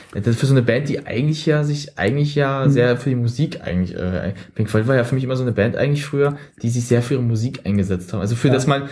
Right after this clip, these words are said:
Speaker 1: nicht auf diese Verkaufszahlen achtet, sondern so auf Musik. Aber, ja, was mit Bands so, dass sie sich so da streiten, gibt's ja vieles.
Speaker 2: Aber wenn du überlegst, die haben zwanzig Jahre lang gemeinsam Musik gemacht. In zwanzig Jahren veränderst du dich sehr stark.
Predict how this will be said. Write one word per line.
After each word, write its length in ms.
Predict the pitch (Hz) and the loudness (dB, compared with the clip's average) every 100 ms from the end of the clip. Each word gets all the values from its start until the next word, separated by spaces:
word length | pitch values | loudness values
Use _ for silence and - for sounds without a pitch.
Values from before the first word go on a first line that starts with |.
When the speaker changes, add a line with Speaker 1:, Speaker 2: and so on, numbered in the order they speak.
| - - | -14 -4
Speaker 1:
nicht 180 | 135 131 | 2 4
auf 180 | 143 143 | 4 2
diese 200 | 135 131 | 2 2
Verkaufszahlen 680 | 120 - 139 196 - 170 - | 2 2 2 2 0 -2 0
achtet, 340 | - - 135 | -4 -4 -4
sondern 180 | 131 127 | -2 -2
so 100 | 131 | -4
auf 140 | 131 | -4
Musik. 480 | 127 120 127 151 - | -2 2 4 2 2
Aber, 320 | 107 107 110 - - - - - | -2 0 -2 -4 -20 -20 -20 -4
ja, 120 | 101 | 0
was 100 | 113 | 2
mit 140 | 123 113 | 2 0
Bands 280 | 104 147 | 0 0
so, 60 | 156 | 0
dass 120 | 147 | -2
sie 60 | 143 | -2
sich 100 | 135 | -4
so 100 | 127 | -4
da 140 | 127 | -2
streiten, 400 | 117 - 110 123 | -4 -2 -2 -2
gibt's 220 | 143 135 135 | -6 -4 -4
ja 80 | |
vieles. 360 | 120 - 147 127 | -4 -2 2 4
Speaker 2:
Aber 100 | 123 | 4
wenn 100 | 139 | 4
du 80 | 139 | 2
überlegst, 500 | 135 123 139 143 - - | 2 2 2 -2 -14 -10
die 160 | 139 117 | -2 0
haben 400 | 120 143 123 - _ _ _ _ _ _ _ | 2 0 0 -8 _ _ _ _ _ _ _
zwanzig 540 | - 131 175 175 143 | -4 0 2 2 0
Jahre 360 | 117 131 151 156 | 2 2 2 2
lang 320 | 104 95 - _ _ _ _ - | -2 -4 -10 _ _ _ _ -6
gemeinsam 640 | 110 123 175 180 113 87 - - - _ _ | 0 4 4 4 4 0 -8 -16 -20 _ _
Musik 300 | 120 117 135 131 | 0 4 4 4
gemacht. 420 | 98 92 - - _ _ _ _ _ _ _ _ _ - - _ _ - | 0 0 -8 -20 _ _ _ _ _ _ _ _ _ -20 -20 _ _ -2
In 100 | 120 | 0
zwanzig 320 | 113 131 139 117 | 2 4 4 2
Jahren 140 | 117 | 0
veränderst 320 | - 123 120 | 0 0 0
du 40 | 110 | 0
dich 120 | 110 | -2
sehr 120 | - | -4
stark. 340 | - - - | -4 -6 -8